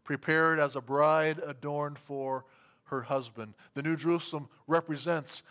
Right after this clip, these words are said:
the people of God, the bride of Christ, who will inhabit the new creation along with God, as verse three begins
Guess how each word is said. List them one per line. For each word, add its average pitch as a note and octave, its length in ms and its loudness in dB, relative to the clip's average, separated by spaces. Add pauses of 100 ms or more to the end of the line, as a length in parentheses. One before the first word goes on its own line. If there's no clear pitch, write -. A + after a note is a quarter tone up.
(120)
the D3 100 -2
people E3 580 -4
of D3 180 -10
God, C#3+ 440 4
the B2 80 -2
bride D#3+ 580 4
of E3+ 160 -4
Christ, D3 420 -2
who D3+ 80 -8
will D3 140 -2
inhabit D3+ 540 0 (280)
the C#3 80 -2
new E3+ 240 -2
creation E3+ 680 0 (340)
along D#3+ 380 2
with E3+ 200 -2
God, C#3+ 380 6
as C3+ 160 -2
verse C3+ 300 -6
three D3 320 -4
begins B2 580 -8